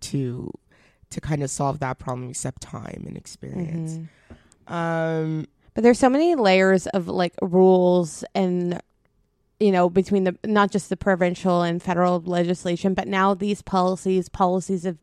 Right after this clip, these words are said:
Speaker 2: of probably even different establishments to go into. And I think I just, you know, wanna stress that you don't even need a policy at all. We can all just self-govern. But, like, the,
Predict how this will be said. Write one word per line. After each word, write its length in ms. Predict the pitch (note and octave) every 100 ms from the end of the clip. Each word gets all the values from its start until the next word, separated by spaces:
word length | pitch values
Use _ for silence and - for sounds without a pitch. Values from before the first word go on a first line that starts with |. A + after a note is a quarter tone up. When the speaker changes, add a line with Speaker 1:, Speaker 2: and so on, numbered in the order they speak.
| -
Speaker 2:
of 160 | F#3+ -
probably 300 | F#3 F#3 F#3
even 200 | F3 F3+
different 260 | F3+ F#3+
establishments 580 | F3+ E3+ E3+ F#3 F#3 F3+
to 120 | F#3
go 160 | E3+ E3+
into. 400 | E3+ F3 F#3 F3 - - - _
And 120 | G3
I 40 | A3
think 140 | A3+
I 80 | G#3+
just, 240 | F#3 - -
you 80 | G3+
know, 80 |
wanna 240 | F#3 F#3 F#3
stress 280 | - G3 -
that 100 | F#3
you 100 | G3
don't 160 | A3+
even 180 | F#3 E3
need 160 | F#3 F#3
a 60 |
policy 460 | - F#3 F3+ E3+ F3
at 60 | E3
all. 180 | E3
We 80 | E3
can 120 | D#3+ E3
all 120 | E3
just 220 | E3+ -
self-govern. 560 | D3+ - E3+ E3+ E3 E3
But, 220 | F#3+ -
like, 300 | F3+ F3 - - - _ _
the, 120 | G#3